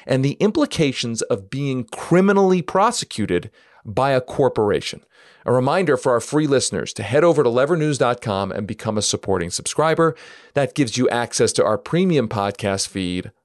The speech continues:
plus much, much more. As always, I am joined by producer Frank, who is roasting in New York. Hey, Frank.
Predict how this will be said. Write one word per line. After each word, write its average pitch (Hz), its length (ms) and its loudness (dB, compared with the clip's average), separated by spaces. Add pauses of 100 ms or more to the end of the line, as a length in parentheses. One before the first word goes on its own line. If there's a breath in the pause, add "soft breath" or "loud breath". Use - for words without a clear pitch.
plus 110 340 -2
much, 98 480 -4
much 82 300 -6
more. - 340 -10 (300 loud breath)
As 139 220 0
always, 139 420 0
I 107 140 -2
am 113 140 0
joined 113 460 0
by 107 180 0
producer 98 460 -6
Frank, 143 380 0
who 110 120 -2
is 98 120 0
roasting 113 640 0
in 107 220 -2
New 101 80 -2
York. 98 320 0
Hey, 131 120 2
Frank. 117 320 -2